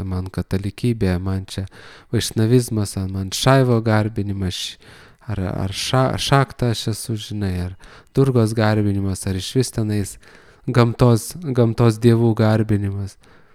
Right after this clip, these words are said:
Nu, tu turi pabūt tame ilgiau. Aišku, kai kurie dalykai greitai, e, pasimato, bet jeigu jau renkamas toks gyvenimo kelias dvasinis, tai, nu, ilgesnis,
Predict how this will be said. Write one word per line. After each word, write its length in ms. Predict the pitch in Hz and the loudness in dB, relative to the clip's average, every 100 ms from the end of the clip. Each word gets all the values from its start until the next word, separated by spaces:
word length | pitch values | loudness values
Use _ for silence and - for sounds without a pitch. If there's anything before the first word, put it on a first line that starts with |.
| _ _ | _ _
Nu, 220 | 135 139 | 0 2
tu 180 | 139 - | 2 0
turi 260 | - 165 156 | 4 4 6
pabūt 480 | - 143 156 196 - | 4 4 4 4 4
tame 240 | 143 143 | 4 6
ilgiau. 460 | 143 143 185 147 - - _ _ _ - - | 4 4 4 4 2 -6 _ _ _ -20 2
Aišku, 360 | 165 185 139 127 | 6 6 4 2
kai 140 | 123 | 0
kurie 220 | - 135 131 | 2 4 4
dalykai 460 | 123 123 123 - 131 | 4 2 2 2 4
greitai, 440 | 208 302 285 131 | 6 6 6 4
e, 140 | 113 107 - - _ _ - | 4 0 -4 -14 _ _ -2
pasimato, 680 | 123 - 123 113 98 - 78 - - - - - - - | -2 0 0 2 0 -4 -12 -18 -20 -20 -20 -20 -20 -10
bet 300 | 120 120 - | 2 2 4
jeigu 280 | 127 123 127 | 0 4 4
jau 340 | 127 123 117 | 6 6 6
renkamas 580 | 127 131 123 113 110 101 | 6 4 2 0 0 -2
toks 300 | 113 107 110 - - | -4 -6 -12 -20 -12
gyvenimo 1040 | - - - 117 110 117 120 127 131 139 127 | -10 -8 -8 -6 0 4 6 6 6 4 4
kelias 460 | 139 135 135 139 131 | 2 2 2 0 0
dvasinis, 600 | 135 135 - 139 127 - | 0 2 0 -4 -4 -2
tai, 160 | 135 139 | -2 0
nu, 100 | 147 151 | 0 -2
ilgesnis, 800 | 151 147 151 180 - 117 104 | -2 -4 -2 -4 -4 -10 -12